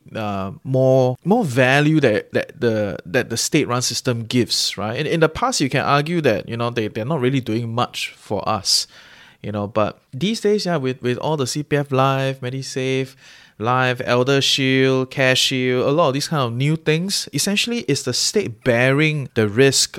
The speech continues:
um, on some of these insurance policies. So it's actually, it's very interesting because it makes it harder for insurance companies to charge you at a certain price, because now the state runs a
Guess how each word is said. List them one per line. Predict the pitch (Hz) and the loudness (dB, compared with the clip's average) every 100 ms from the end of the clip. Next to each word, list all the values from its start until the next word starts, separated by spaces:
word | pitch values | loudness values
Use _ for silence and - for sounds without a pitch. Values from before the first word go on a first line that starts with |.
| - | -6
um, | 110 104 98 98 - | 0 0 -2 -6 -6
on | 117 117 | -6 -4
some | 175 | -2
of | 151 | -2
these | 160 | -2
insurance | 123 - 139 139 | -4 -2 -2 -2
policies. | - 107 - 160 | -2 -2 0 -2
So | 226 | 0
it's | 185 - | -2 -6
actually, | 208 330 196 | -2 0 0
it's | 123 | 2
very | 135 208 | 2 2
interesting | 156 175 180 135 | -2 -6 -4 -4
because | 180 175 | -4 0
it | 185 156 | 0 0
makes | 170 226 220 - | 0 0 2 2
it | 220 - _ | 0 -2 _
harder | - - 185 196 220 | -6 6 8 8 6
for | 190 139 - | 2 0 0
insurance | 135 - 165 165 | -2 0 -2 -2
companies | 131 120 139 143 | -4 -2 -4 -4
to | - | -6
charge | - - 160 160 156 | -4 -2 0 0 4
you | 135 | 4
at | |
a | 107 | 4
certain | - 123 123 | 0 -4 -6
price, | - - 254 160 | -6 -2 0 -2
because | - 123 135 | -4 -4 -4
now | 131 123 | -2 -2
the | 117 | -2
state | - - 139 - | -4 -2 -2 -2
runs | 113 117 | -4 -4
a | 95 | -8